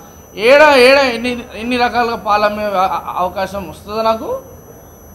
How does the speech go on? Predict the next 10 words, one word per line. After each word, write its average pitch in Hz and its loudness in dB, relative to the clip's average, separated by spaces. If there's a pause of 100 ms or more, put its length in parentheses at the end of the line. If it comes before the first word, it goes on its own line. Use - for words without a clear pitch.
(100)
అన్ని 240 -4 (400)
సిటీలలో 254 -2
అమ్ముతా, - -6 (120)
అన్నీ 226 -10
చేస్తాను. - -14
ఎందుకంటే 233 -8 (320)
నా 240 0
వృత్తే 247 -4
పాల 262 2
వ్యాపారం. 190 -4